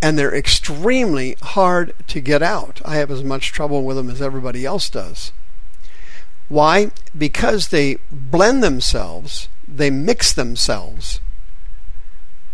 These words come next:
within the personality of the victim. They actually become part of their personality. So the person has a difficult time turning against them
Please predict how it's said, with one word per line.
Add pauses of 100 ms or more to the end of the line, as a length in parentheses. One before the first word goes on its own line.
(160)
within
the
personality
of
the (800)
victim. (1160)
They
actually
become
part
of
their
personality.
So
the
person (580)
has
a
difficult
time (540)
turning
against
them